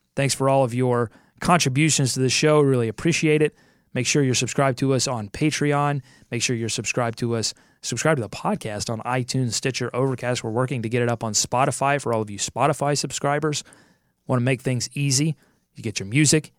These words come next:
you get your Locked On Hornets podcast. So we're working on getting that up on Spotify. Follow us on Twitter at Locked On Hornets. That's where we live tweet the games. This was a tough show.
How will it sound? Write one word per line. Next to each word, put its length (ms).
you 80
get 120
your 120
Locked 240
On 100
Hornets 320
podcast. 640
So 120
we're 60
working 280
on 80
getting 220
that 160
up 160
on 100
Spotify. 720
Follow 220
us 100
on 120
Twitter 260
at 80
Locked 240
On 120
Hornets. 280
That's 160
where 160
we 100
live 260
tweet 220
the 80
games. 300
This 160
was 100
a 60
tough 180
show. 320